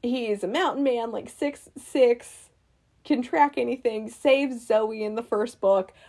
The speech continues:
uh, has twin sister Ashton, who flies helicopters.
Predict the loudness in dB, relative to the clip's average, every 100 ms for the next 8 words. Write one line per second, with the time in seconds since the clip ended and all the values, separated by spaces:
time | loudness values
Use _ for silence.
0 | _ _ 6 8 6 2 -6 -2 -2 -4
1 | 0 0 0 -6 -4 -2 0 -2 -4 -4
2 | -4 -2 -2 0 2 0 -4 -4 0 0
3 | 2 0 2 0 0 -4 -6